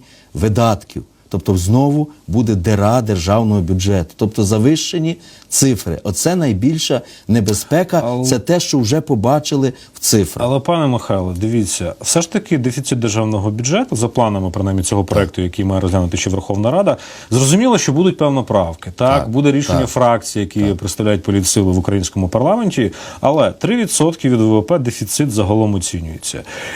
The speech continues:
Speaker 2: І, власне, це вписується в політику співпраці з Міжнародним валютним фондом. І якщо брати до уваги, що Міжнародний валютний фонд не буде просто так віддавати гроші
Speaker 1: Так.
Speaker 2: без розрахунку на їх повернення,
Speaker 1: Так.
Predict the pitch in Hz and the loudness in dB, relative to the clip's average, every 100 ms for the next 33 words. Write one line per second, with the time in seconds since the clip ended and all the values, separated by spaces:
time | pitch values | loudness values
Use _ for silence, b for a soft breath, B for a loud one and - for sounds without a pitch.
0 | B 127 139 143 131 131 123 185 - 170 | B 0 4 4 2 2 2 2 0 -2
1 | 170 151 175 175 170 156 151 - 120 110 | -2 -2 -2 -2 -2 -2 -2 0 0 0
2 | 123 143 - 123 107 101 - 110 120 120 | -4 -4 -4 0 0 0 0 0 0 2
3 | 107 95 98 101 104 117 139 175 117 87 | 0 0 0 2 2 0 -2 0 -2 -2
4 | - - - 107 110 110 139 139 123 120 | -10 -16 -2 0 0 0 2 2 2 0
5 | 127 127 139 120 107 - 110 107 117 110 | 2 4 2 2 -2 -4 -2 0 2 2
6 | 107 107 95 107 117 104 131 180 110 85 | 2 0 0 -2 2 2 2 2 0 0
7 | 107 95 - - 87 - 90 92 98 85 | 0 0 -4 -6 -6 -8 -6 -2 -2 -4
8 | - B B - 90 110 - - - 143 | -10 B B -2 2 2 2 -2 -2 -4
9 | - - - - - - 107 127 107 110 | -4 -20 -20 -20 -20 -6 0 2 2 0
10 | 113 - 110 101 104 101 - 120 160 240 | 0 0 -2 0 0 0 0 2 2 0
11 | 202 135 98 | -2 -4 -6